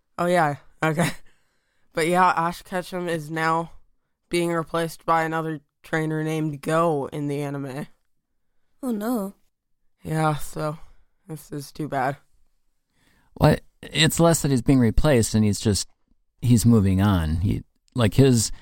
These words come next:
Speaker 3: his story has run its course. He is the ultimate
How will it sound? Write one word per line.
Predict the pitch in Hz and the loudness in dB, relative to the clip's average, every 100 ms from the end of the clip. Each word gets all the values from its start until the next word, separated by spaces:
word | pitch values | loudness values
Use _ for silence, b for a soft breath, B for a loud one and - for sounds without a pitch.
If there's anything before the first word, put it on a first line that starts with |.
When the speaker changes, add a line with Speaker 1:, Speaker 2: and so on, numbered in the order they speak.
| b b b b | b b b b
Speaker 3:
his | 147 147 | 4 4
story | - 139 139 127 | 4 4 6 6
has | 113 104 | 4 4
run | 113 | 2
its | 107 - | 2 0
course. | 131 120 98 - | 4 4 4 0
He | 120 113 107 | 0 2 2
is | 117 110 98 | 2 2 0
the | 113 | 2
ultimate | 113 113 113 104 95 | 2 2 2 2 0